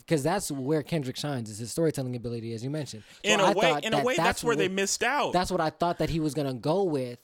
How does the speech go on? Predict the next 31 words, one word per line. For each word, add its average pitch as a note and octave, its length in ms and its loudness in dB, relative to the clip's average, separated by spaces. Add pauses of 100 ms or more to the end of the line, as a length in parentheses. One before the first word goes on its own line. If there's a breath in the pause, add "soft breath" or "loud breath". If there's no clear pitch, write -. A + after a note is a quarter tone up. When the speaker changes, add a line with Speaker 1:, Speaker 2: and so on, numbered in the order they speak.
Speaker 2:
Mm-hmm. E3 240 -6
Speaker 1:
And D#3 260 -2
that's F#3+ 300 -2
why E3+ 160 0 (100)
I D3 80 -4
had, C3+ 640 -8
um, C#3+ 320 -10
optimism D3 540 -4
about C3 420 -4
the, D3 220 -8
about C#3 280 -4
him, C#3+ 280 -6
because C#3 180 -4
I D#3 40 0
was D3+ 80 -2
like, D3 160 -4
if C3+ 100 -6
he E3 140 -6
can G3+ 140 -10
combine D#3 360 -4
how C#3 140 -4
he C#3 80 -6
did C3 200 -6
about, B2 280 -12
like B2 160 -8
I - 20 -6
said, B2 220 -6
with A#2 80 -8
the A2+ 60 -10
jazz C3+ 260 -6
influence, C3+ 420 -10